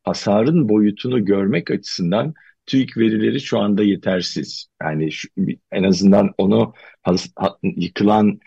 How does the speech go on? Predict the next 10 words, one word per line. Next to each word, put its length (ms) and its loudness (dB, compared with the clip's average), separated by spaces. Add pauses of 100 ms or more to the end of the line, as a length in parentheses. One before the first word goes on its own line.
(220)
e, 280 0
ve 140 0
de 40 -2
hasarlı 520 -2
bina 260 -2
açısından 800 -2
bize 220 -6
o 180 -2
bilgiyi 400 2
vermiyor. 560 -2